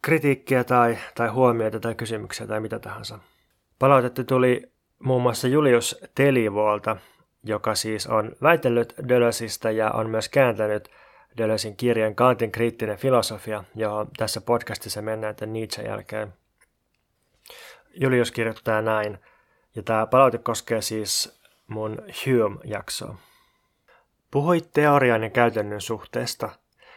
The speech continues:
ja oon samaa mieltä peruspointista, eli että teorian täytyy kytkeytyä johonkin konkreettiseen toimintaan ja kokemukseen.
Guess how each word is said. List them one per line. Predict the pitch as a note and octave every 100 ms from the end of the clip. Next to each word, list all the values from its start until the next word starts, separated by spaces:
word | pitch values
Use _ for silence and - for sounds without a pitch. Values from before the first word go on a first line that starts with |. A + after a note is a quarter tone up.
| _
ja | A#2 -
oon | D3+ D#3+
samaa | C3+ C3+ B2+ A#2
mieltä | A2+ A2+ G#2+ A2
peruspointista, | C#3+ D3+ B2 - A2 G#2 G#2 G#2+ - G#2 - _ _ _ _
eli | - B2+ B2
että | A2 - -
teorian | D3+ D3+ C3+ A#2+
täytyy | A#2+ A2 A2 G#2+
kytkeytyä | - C#3 - A#2+ A2+ A2
johonkin | A2 C3+ D3 C3 A#2 G2+
konkreettiseen | - E3 D#3+ C#3 - A2 A#2 A2
toimintaan | A#2+ A#2+ G#2+ G#2 G2 G#2+ A2 - _ _ _ -
ja | A2
kokemukseen. | - G#2+ - - - - - G2+